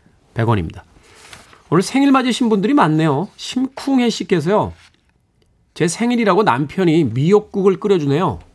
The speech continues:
미역국에 파까지 넣고 정성 가득했지만 아무 맛이 안 납니다. 그래도 열심히 먹었답니다."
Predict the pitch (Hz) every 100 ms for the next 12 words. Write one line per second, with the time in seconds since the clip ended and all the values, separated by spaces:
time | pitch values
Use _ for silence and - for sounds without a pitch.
0 | _ _ _ - 107 139 190 202 190 233
1 | - - - 262 254 175 123 - 139 180
2 | - 131 156 196 - 117 147 - - 165
3 | 139 - _ _ _ _ _ _ _ -
4 | 90 160 208 202 185 139 127 117 101 -
5 | - _ _ _ _ - _ - 131 170
6 | 110 135 196 208 117 120 - - - -